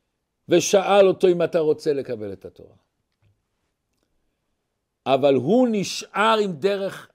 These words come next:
אחת כדי לצאת מהרגשה הנוראה הזאת של אשמה, של ריקנות.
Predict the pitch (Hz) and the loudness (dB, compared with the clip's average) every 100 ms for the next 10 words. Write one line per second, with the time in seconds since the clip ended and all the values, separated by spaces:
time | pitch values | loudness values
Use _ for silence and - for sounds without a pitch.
0 | - 147 135 123 240 247 - - _ 175 | -12 -12 -10 -2 0 0 -2 -20 _ -10
1 | 143 170 160 147 180 175 160 147 143 135 | -6 -6 -6 -8 -14 -14 -16 -16 -16 -16
2 | 151 143 135 127 135 139 110 92 - 104 | -18 -16 -14 -14 -14 -14 -14 -16 -16 -16
3 | 87 - 104 107 82 _ _ _ _ _ | -16 -20 -20 -18 -20 _ _ _ _ _
4 | _ - 190 175 175 165 - 165 190 180 | _ 2 4 6 6 4 0 -2 -2 -6
5 | - | -6